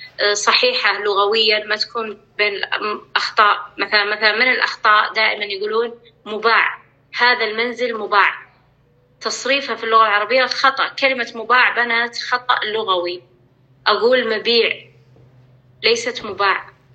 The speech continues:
أيضًا أن لا تكون غريبة، والأفضل أنها ما تكون من الألفاظ الدارجة في الحياة اليومية اللي هي العامية. أحاول أني آخذ الألفاظ الفصيحة التي وضعت للفصاحة، مثلًا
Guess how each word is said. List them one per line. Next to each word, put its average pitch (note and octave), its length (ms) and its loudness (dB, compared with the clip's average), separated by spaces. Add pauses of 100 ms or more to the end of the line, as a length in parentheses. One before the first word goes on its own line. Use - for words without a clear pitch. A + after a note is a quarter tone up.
(460)
أيضًا B3 300 2
أن A3+ 340 -2
لا A#3 100 2
تكون A#3 400 -4
غريبة، A#3+ 520 2 (240)
والأفضل C4 760 0
أنها A3+ 180 -2
ما B3 100 4
تكون B3 260 -6
من A3+ 100 -2
الألفاظ A3 460 2 (160)
الدارجة G#3 760 -2
في G#3 180 2
الحياة G#3 360 0
اليومية G3+ 400 -2
اللي G3 200 -4
هي G3+ 220 0
العامية. G#3+ 720 0 (280)
أحاول A#3 360 2
أني G#3 240 0
آخذ A3 200 -4
الألفاظ A3 640 0 (440)
الفصيحة A3 580 0
التي G3+ 500 -6 (260)
وضعت G#3+ 440 0
للفصاحة، G3+ 540 -4
مثلًا G3+ 320 0